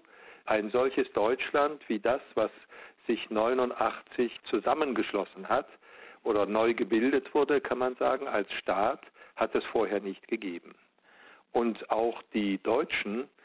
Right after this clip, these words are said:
die sich neunzehnhundertneunundachtzig vereinigt haben zu einem Staat,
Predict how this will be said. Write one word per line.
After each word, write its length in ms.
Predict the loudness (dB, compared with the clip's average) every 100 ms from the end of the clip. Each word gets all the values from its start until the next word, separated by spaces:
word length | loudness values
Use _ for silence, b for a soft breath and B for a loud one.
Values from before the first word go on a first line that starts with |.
| B B
die 240 | 0 0
sich 220 | 2 0 -2 -8 -16 -4
neunzehnhundertneunundachtzig 1900 | -2 -2 -2 -2 0 2 0 -2 -14 -6 -2 -2 -2 -2 -2 -4 -4 -4 -4 -10 -2
vereinigt 640 | 0 2 2 0 -2 -2
haben 320 | -2 -2 -4
zu 140 | -4 -4
einem 240 | -4 -6
Staat, 440 | -6 0 0 0